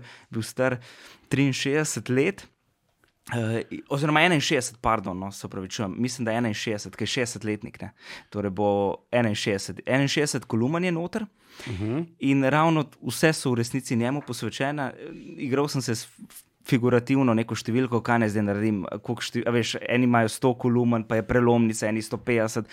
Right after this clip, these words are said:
Speaker 1: Jaz sem rekel: "Dajmo enainšestdeset," falil sem šestdesetko, tako da sem rekel: "Dajmo enainšestdeset." In to so potem kolumne nastale in te kolumne so raz-, tako različne,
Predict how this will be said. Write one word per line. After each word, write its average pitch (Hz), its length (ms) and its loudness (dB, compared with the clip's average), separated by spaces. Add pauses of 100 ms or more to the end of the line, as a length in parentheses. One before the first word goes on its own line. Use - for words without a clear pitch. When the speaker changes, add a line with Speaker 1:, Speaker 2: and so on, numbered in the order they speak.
(140)
Speaker 1:
Jaz - 160 -2
sem 151 100 0
rekel: 143 220 0
"Dajmo 139 200 6
enainšestdeset," 135 640 2
falil 135 260 4
sem 139 160 0
šestdesetko, 143 600 2 (240)
tako - 160 0
da 123 60 6
sem 123 160 0
rekel: 127 200 0
"Dajmo 135 220 4
enainšestdeset." 156 580 -2 (400)
In 180 140 2
to 220 100 2
so 208 140 -4
potem 190 340 -2
kolumne 170 400 2
nastale 151 480 -2
in 156 60 -2
te 185 100 -2
kolumne 196 320 0
so 185 160 -4
raz-, 143 140 -4
tako 214 220 -4
različne, 165 600 -4